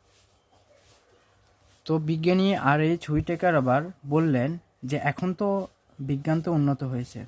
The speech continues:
যখন ক্যারোলাস লিনিয়াসের সময় ছিল তখন বিজ্ঞানটা উন্নত ছিল না, যার জন্য তিনি আন্দাজে বলেছিলেন যে আমাদের জীব জগতে দুইটা জিনিস থাকে, একটা হচ্ছে উদ্ভিদ আর একটা প্রাণী। তো আর এইচ হুইটেকার বলতেছে, "শুধু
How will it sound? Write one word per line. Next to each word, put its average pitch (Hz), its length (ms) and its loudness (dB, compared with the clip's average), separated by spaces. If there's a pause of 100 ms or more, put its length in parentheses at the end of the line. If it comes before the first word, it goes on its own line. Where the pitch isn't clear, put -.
(120)
যখন 143 240 -4
ক্যারোলাস 143 480 -2
লিনিয়াসের 147 500 -2
সময় 139 280 -2
ছিল 143 200 -10
তখন 147 280 -6
বিজ্ঞানটা 135 400 -2
উন্নত 135 300 0
ছিল 131 280 -4
না, 156 120 0
যার 131 260 4
জন্য 147 240 0
তিনি 151 320 -4 (360)
আন্দাজে 180 560 2
বলেছিলেন 147 680 -2
যে 147 320 -2 (360)
আমাদের 147 420 2
জীব 147 180 -2 (200)
জগতে 151 340 0
দুইটা 160 280 2
জিনিস 117 240 0
থাকে, 120 220 -8
একটা 120 200 -6
হচ্ছে 139 160 -6
উদ্ভিদ 151 320 0
আর 170 60 2
একটা 165 160 -4
প্রাণী। 165 340 2 (520)
তো 127 80 -2
আর 131 140 0
এইচ 156 200 -4
হুইটেকার 170 320 -2
বলতেছে, 160 500 -4 (220)
"শুধু 160 340 0